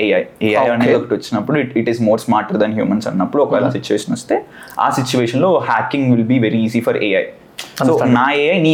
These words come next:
Speaker 1: ఏఐని హ్యాక్ చేస్తుంది, లేకపోతే నీ కంప్యూటర్ని హ్యాక్ చేస్తుంది
Speaker 2: Wow.
Speaker 1: అన్న సిచ్యువేషన్స్ వస్తే, so what, what should we do? So,
Speaker 2: Hmm.
Speaker 1: cy-, cy-, cyber security is one thing.
Speaker 2: Mm-hmm.
Speaker 1: And also, మిషన్స్‌కి ఏఐ ఇంటిగ్రేట్ చేసినప్పుడు, the whole process will be different. So, on ఫీల్డ్‌లో ఉండి,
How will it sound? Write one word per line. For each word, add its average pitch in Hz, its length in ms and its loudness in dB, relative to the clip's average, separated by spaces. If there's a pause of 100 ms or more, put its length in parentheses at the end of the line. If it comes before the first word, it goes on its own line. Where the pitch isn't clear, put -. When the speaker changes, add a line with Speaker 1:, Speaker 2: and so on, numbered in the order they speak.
(120)
Speaker 1:
ఏఐని 139 240 0
హ్యాక్ 117 220 -2
చేస్తుంది, 110 260 0
లేకపోతే 135 220 0
నీ 123 120 2
కంప్యూటర్ని 123 380 2
హ్యాక్ 107 200 -4
చేస్తుంది 110 260 -2
Speaker 2:
Wow. 127 80 2
Speaker 1:
అన్న 117 200 2
సిచ్యువేషన్స్ 120 420 2
వస్తే, - 300 -2 (380)
so 180 60 2 (280)
what, 151 120 4 (100)
what 151 160 4
should 147 160 0
we 107 120 2
do? 85 60 -2 (220)
So, 143 40 4
Speaker 2:
Hmm. 139 120 2
Speaker 1:
cy-, 127 260 0
cy-, 135 160 2 (120)
cyber 123 240 2 (100)
security 123 400 0
is 110 140 0
one 107 160 -2
thing. 202 120 0
Speaker 2:
Mm-hmm. 135 320 0
Speaker 1:
And 151 160 2
also, 147 260 0 (320)
మిషన్స్‌కి 175 520 -2
ఏఐ 147 200 0
ఇంటిగ్రేట్ 139 460 -2
చేసినప్పుడు, 127 600 0
the 151 120 4
whole 139 240 4
process 123 280 -2
will 131 160 2
be 107 100 2
different. - 260 -10 (400)
So, 151 40 2 (240)
on 139 120 2 (140)
ఫీల్డ్‌లో 143 380 2
ఉండి, 139 340 -2